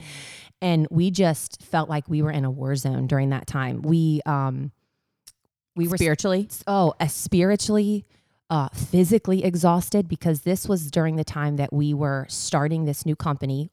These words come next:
Speaker 1: while
Speaker 2: Mm-hmm.
Speaker 1: I was working in corporate
Speaker 2: Mm-hmm.
Speaker 1: America. My husband was running his, uh, his company, s-,
Speaker 2: Mm-hmm.
Speaker 1: you know, so then there was this third huge beast of a business that we were starting. I mean, there was air mattresses in the basement of this place as we were trying to open it. I mean,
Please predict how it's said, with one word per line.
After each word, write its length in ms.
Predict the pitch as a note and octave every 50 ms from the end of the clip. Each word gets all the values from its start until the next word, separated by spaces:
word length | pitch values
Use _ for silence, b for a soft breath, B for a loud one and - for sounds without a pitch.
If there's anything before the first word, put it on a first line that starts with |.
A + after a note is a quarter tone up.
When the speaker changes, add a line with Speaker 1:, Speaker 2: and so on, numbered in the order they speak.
| _ _
Speaker 1:
while 460 | - - C#3 C3+ F3 D4+ E4 B3 G#3 G3+
Speaker 2:
Mm-hmm. 80 | E3+ F3
Speaker 1:
I 60 | D#3+ D#3+
was 200 | E3 F3+ E3 -
working 360 | C3 C#3 D3 - F#3 F#3 G3+
in 60 | G3+
corporate 340 | - - F3 F3 - G3 G3
Speaker 2:
Mm-hmm. 100 | G3+ F#3+
Speaker 1:
America. 460 | F3+ D3+ C#3 C#3+ C#3 D3+ D#3 D#3 E3
My 140 | D#3 C#3 C#3
husband 480 | C#3 - - D3+ D#3 D3+ - E3+ E3+ E3+
was 180 | E3+ E3+ D#3+ D#3
running 340 | D#3+ D#3 D#3 D#3+ D#3 D#3 D3+
his, 340 | D3 D#3+ D#3+ D#3 D#3 - - -
uh, 60 | C3+ - - - - -
his 200 | C#3+ E3 E3 -
company, 500 | - - D3+ D3 - C#3+ C#3 C#3 D3 D#3+ b b b D3
s-, 120 | B2+ B2
Speaker 2:
Mm-hmm. 100 | D3 C#3+
Speaker 1:
you 80 | D#3+ D3+
know, 180 | C#3 C3 C3+ C#3+
so 180 | - - E3+ E3
then 160 | F3 E3 E3+
there 120 | E3+ D#3+
was 120 | D#3+ D#3 -
this 200 | D#3+ D3+ - -
third 340 | - - F3+ F3 F3+ F3+ F3
huge 640 | F3 - - F3+ G3 G#3 G3+ G3 G3 F3 D3+ - - - _ _ _
beast 340 | F3+ F3 F3 - - - -
of 120 | - D3+ D3
a 60 | C#3+
business 400 | D3 D#3+ D#3+ D#3+ D#3 D3+ D3 -
that 120 | - -
we 100 | - D3+ C#3+
were 100 | C#3+ D3
starting. 480 | - - C#3 C3+ C#3+ C#3+ D3 D3 D#3 B B B B B B B B B B B -
I 40 | F#3+
mean, 100 | F#3 F3+
there 100 | G#3 G#3
was 140 | G3+ - - F3
air 120 | F3+ F3+
mattresses 540 | F3+ E3 D#3 - - - C#3 - D3+ C#3+ C#3+
in 80 | C#3+
the 80 | C#3+ C3
basement 480 | B2 C#3 C#3+ D#3+ D#3 - - C3+ B2+ -
of 80 | C3 C3+
this 160 | C3+ C3 -
place 300 | - - C#3 C#3+ C#3+ -
as 100 | C#3 D3+
we 60 | D3
were 80 | C3+ C#3+
trying 200 | - - C3 C3
to 120 | C3+ -
open 220 | C3+ C3+ - C#3+ C3+
it. 160 | B2 A#2 -
I 60 | - D3
mean, 240 | C#3+ C#3 C#3 C#3